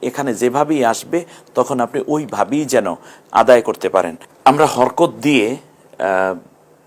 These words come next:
একটা সাক্তা আদায় পদ্ধতি নি-, জেনে নিই। সাক্তা আদায় করা ওয়াজিব, এটা শরঈ ওয়াজিবে নয়, বরং এটা হচ্ছে তাসবিদের ওয়াজিব, অর্থাৎ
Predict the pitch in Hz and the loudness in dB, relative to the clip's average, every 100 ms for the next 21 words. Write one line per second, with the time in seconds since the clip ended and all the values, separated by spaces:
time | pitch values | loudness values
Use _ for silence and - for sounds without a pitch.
0 | _ _ 104 123 - - 156 - 165 131 | _ _ -4 -2 -2 -2 -4 -2 2 4
1 | 107 110 101 98 90 104 101 95 90 82 | 6 4 4 -2 -4 -10 -10 -8 -10 -10
2 | 85 87 85 117 - 131 127 - 110 120 | -12 -12 -12 -12 -4 -4 -2 0 2 2
3 | 117 120 98 95 101 139 156 - - - | 0 -2 -2 0 -2 -2 -8 -10 -20 -20
4 | - - - 120 131 - 117 107 127 170 | -20 -16 -8 -4 -4 -4 -4 -4 -2 -2
5 | 147 113 110 107 107 101 87 87 82 80 | 0 2 2 0 -6 -6 -6 -8 -10 -14
6 | - 110 131 123 131 139 135 147 - 120 | -10 -6 -6 -6 -8 -8 -6 -8 -2 -2
7 | - 110 160 175 151 135 - 104 104 95 | -2 -6 -8 0 2 2 0 0 0 -2
8 | 95 110 | -10 -10